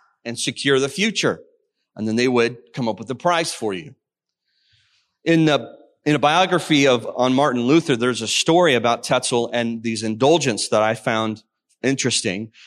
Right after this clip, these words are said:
The story is told that there was a certain Saxon nobleman who heard Tetzel's proclamation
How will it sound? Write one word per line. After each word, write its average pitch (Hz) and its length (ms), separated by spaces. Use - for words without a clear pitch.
The 135 120
story 269 340
is 196 140
told 208 280
that 147 120
there 165 120
was 160 140
a 147 60
certain 165 380
Saxon 151 680
nobleman 151 800
who 175 320
heard 214 260
Tetzel's 190 760
proclamation 185 960